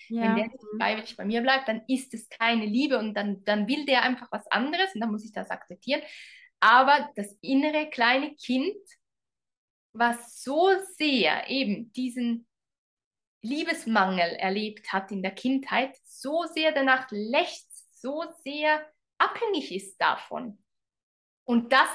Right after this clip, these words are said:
Speaker 2: eben dieses Bedürfnis auf den Mann übertragen hat, anstatt es in sich aufzufüllen, diesen Tank. Ähm, das führt dazu, dass man dann eben nicht loslassen kann.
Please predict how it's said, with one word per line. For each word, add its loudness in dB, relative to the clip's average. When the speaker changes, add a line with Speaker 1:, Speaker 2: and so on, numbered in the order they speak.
Speaker 2:
eben -2
dieses -6
Bedürfnis -4
auf -2
den -4
Mann 2
übertragen -4
hat, -16
anstatt 0
es -6
in -4
sich -8
aufzufüllen, -4
diesen -10
Tank. -12
Ähm, 4
das 2
führt -4
dazu, -2
dass -2
man -4
dann -4
eben -4
nicht -6
loslassen -4
kann. -2